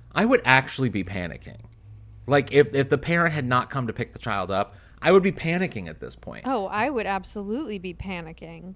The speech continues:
Speaker 2: But,
Speaker 1: Dorothy
Speaker 2: you know,
Speaker 1: is so calm.
Speaker 2: But you know what, though? She is a teacher. She is a, she's pragmatic. She is rational, except for when she gambles.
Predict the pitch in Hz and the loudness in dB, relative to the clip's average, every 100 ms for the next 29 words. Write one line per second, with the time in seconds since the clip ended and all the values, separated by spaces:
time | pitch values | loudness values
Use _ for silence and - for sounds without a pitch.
0 | - 220 175 208 226 240 185 - 190 202 | -2 4 6 6 6 6 4 6 8 8
1 | 185 196 311 285 80 - - - - - | 8 6 8 6 0 -12 -20 -20 -20 -20
2 | - 294 269 269 277 302 311 302 277 - | -8 -4 -2 -2 0 0 0 0 -2 -4
3 | 214 196 - - - 269 - 277 277 - | -4 -4 -10 -10 -6 -6 -2 -2 -2 -8
4 | - - - - 240 202 - - 190 185 | -20 -20 -14 -10 -6 -4 -6 -4 -4 -2
5 | 185 - - - 196 185 - - 175 175 | -4 -8 -12 -8 -8 -8 -12 -8 -8 -6
6 | 190 214 247 269 - - 180 170 180 165 | -2 -2 -2 -8 -12 -10 -10 -10 -12 -8
7 | 190 214 - 269 285 311 202 - - 185 | -6 -6 -6 -10 -8 -10 -12 -12 -10 -10
8 | 180 - 175 226 220 240 269 269 262 | -12 -14 -12 -6 -4 -2 -4 -4 -6